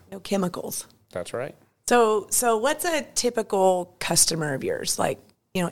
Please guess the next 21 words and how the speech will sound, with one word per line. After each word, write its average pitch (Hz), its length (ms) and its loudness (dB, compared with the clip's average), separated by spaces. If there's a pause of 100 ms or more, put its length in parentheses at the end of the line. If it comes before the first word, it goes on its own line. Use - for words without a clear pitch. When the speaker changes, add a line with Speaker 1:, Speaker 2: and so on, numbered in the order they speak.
Speaker 1:
age, 190 540 4
like, - 160 -6
just 185 180 -2
tell 214 140 0
me 202 120 0
what, 185 320 0
like, 175 200 -4
some 196 180 -8
of 175 60 -8
the - 120 -10
issues 175 300 -8
that 160 140 -4
they're, 151 320 -4 (180)
you 165 80 -8
know, 151 60 -8
having. 156 420 -8
Speaker 2:
You 139 220 -4
bet. - 420 -6 (680)
Well, 165 320 8
my 160 180 4
customers, 156 1040 2